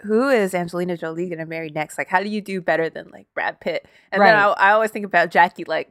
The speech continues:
Speaker 1: damn,
Speaker 2: Oh,
Speaker 1: like,
Speaker 2: yeah.
Speaker 1: girl, she really,
Speaker 2: Or, like,
Speaker 1: like <laughs>
Speaker 2: Betty Draper, like, who went from Dawn to
Speaker 1: Yep.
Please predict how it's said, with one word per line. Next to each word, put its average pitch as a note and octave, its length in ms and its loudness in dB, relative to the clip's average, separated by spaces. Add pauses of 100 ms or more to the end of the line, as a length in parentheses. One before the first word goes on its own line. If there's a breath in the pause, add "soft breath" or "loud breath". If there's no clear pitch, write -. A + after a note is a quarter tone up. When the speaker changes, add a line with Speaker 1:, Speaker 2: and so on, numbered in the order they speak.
Speaker 1:
damn, G#3 320 4
Speaker 2:
Oh, C4+ 40 10
Speaker 1:
like, F#3+ 160 8
Speaker 2:
yeah. G3 160 6
Speaker 1:
girl, G3 400 6 (380)
she D#4+ 200 -2
really, D4+ 300 6
Speaker 2:
Or, - 20 8
like, G3+ 320 8
Speaker 1:
like C#4+ 380 2
<laughs> - 0 -
Speaker 2:
Betty A#3+ 260 10
Draper, G#3 480 6
like, F#3 200 2
who G#3+ 100 -2
went G3+ 180 2
from G#3 160 2
Dawn F#3 320 4
to F3+ 480 -4
Speaker 1:
Yep. F3+ 380 2